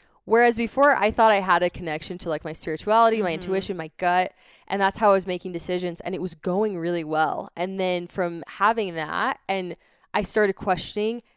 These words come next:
Speaker 1: every little detail, and I kinda disconnected from that spirituality and s-, kept only thinking logical. This, like, this isn't an intu-, like, this is just anxiety. This is not intuition. I'm not gonna listen to it. And it took me down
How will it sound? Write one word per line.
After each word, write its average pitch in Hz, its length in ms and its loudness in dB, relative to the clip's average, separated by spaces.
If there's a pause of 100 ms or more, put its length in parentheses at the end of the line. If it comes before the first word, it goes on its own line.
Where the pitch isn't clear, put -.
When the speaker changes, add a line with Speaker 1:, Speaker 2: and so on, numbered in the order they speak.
(240)
Speaker 1:
every 226 400 0
little 202 280 2
detail, 165 580 -8
and 185 120 -4
I 180 140 -2
kinda 196 320 -4
disconnected 175 760 -6
from 175 140 -6
that 160 100 -4
spirituality 165 720 -2
and 170 80 -10
s-, - 100 -14 (120)
kept 190 340 -6
only 175 240 -4
thinking 175 520 -8 (400)
logical. - 640 -6
This, - 300 -8
like, 160 220 -6
this 180 200 -6
isn't 165 240 -4
an 160 160 -10
intu-, 165 360 -10
like, 170 140 -2
this 185 200 -4
is 185 80 -4
just 170 220 -6
anxiety. 160 420 -6
This - 220 -12
is 156 100 -20
not - 140 -12
intuition. - 560 -12
I'm 151 120 -10
not 147 180 -8
gonna - 180 -14
listen - 280 -14
to - 140 -10
it. - 180 -8 (360)
And 185 120 -2
it - 140 -4
took - 320 -4
me 202 100 -4
down 151 520 -6